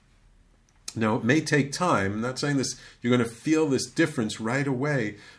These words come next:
but after you've been doing it a month, two months, three months, even if, let's say, you, you're traveling and you forget, the, well,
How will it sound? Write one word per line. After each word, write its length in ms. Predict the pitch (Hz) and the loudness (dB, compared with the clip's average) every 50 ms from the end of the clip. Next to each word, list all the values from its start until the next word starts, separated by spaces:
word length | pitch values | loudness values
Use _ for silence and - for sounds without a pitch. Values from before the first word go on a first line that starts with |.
| - - | -6 -2
but 80 | 117 | 2
after 300 | 113 117 131 131 - 147 | 4 4 4 2 2 2
you've 180 | 139 127 127 120 | 2 2 2 0
been 120 | 127 123 | 0 0
doing 200 | 110 127 123 120 | 0 2 2 2
it 140 | 117 113 101 | 0 0 -2
a 40 | 101 | -2
month, 540 | 98 98 107 117 110 95 82 - - - - | -2 0 2 2 2 2 -2 -6 -14 -18 -14
two 240 | - - 147 135 123 | -8 -2 0 2 2
months, 500 | 120 123 131 123 101 85 - - - - | 4 2 2 2 0 -2 -6 -10 -12 -12
three 440 | - - - 101 110 131 135 135 | -16 -16 -10 -4 0 2 2 2
months, 560 | 127 117 117 123 120 92 73 73 - - - - _ _ _ _ _ _ _ _ _ _ _ _ _ _ _ _ _ _ _ _ _ _ - | 2 2 2 0 0 -2 -4 -8 -12 -16 -18 -20 _ _ _ _ _ _ _ _ _ _ _ _ _ _ _ _ _ _ _ _ _ _ -4
even 320 | - 131 165 175 190 185 170 | 0 0 0 0 0 0 -2
if, 200 | 156 151 - - | -2 -4 -6 -6
let's 300 | 143 143 143 - - - | -6 -6 -4 -4 -4 -2
say, 180 | 143 139 139 139 | 0 2 2 2
you, 220 | 135 123 117 113 113 | 2 0 0 -2 -2
you're 200 | 110 107 101 95 | -2 -4 -6 -6
traveling 680 | 98 98 - - - 143 147 147 143 143 123 113 110 104 | -6 -4 -6 -2 -2 0 0 0 2 2 2 2 2 0
and 100 | 95 98 | -2 -2
you 80 | 101 | -4
forget, 680 | 95 95 - - 95 90 - 131 131 127 123 - - - | -6 -8 -8 -10 -6 0 0 0 0 0 -4 -10 -14 -14
the, 100 | 104 95 | -12 -12
well, 320 | 80 78 90 90 82 73 | -12 -12 -12 -12 -12 -12